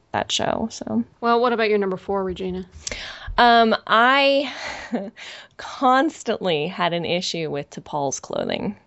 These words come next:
Speaker 2: Oh my God.
Speaker 1: It just drove me nuts that she was never in a uniform like everybody else was.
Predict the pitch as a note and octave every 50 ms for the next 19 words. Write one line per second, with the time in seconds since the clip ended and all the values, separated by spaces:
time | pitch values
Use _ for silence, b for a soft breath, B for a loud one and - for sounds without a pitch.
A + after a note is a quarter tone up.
0 | _ - - A3+ A3+ A3 G3 F#3 F3+ F3+ E3+ - - D#3+ D#3 - C#3+ D3+ D3+ -
1 | - - - - - - G#3 A3+ - - G#3+ - G#3 G3 - - - - F3+ F3
2 | F3 E3+ - F#3 F3 E3+ E3+ F3 F3+ F3 E3+ - - - - - - - - F#3+
3 | F#3 E3 D#3+ D3+ C3 - - - - - F3+ E3+ D#3+ D#3+ D3+ - - - - F#3+
4 | G3 G#3 A3 B3 B3 A3+ A3 F#3+ E3 D#3+ F3 - _ _ _ _ _ _ - F3
5 | F3+ E3+ E3+ D#3 - - - - - E3 D#3+ D#3+ E3 F3 F3 - - C#3+ B2+ -
6 | - - - - - - - - - D2 B1+ G1+ - - - - - - - -
7 | - -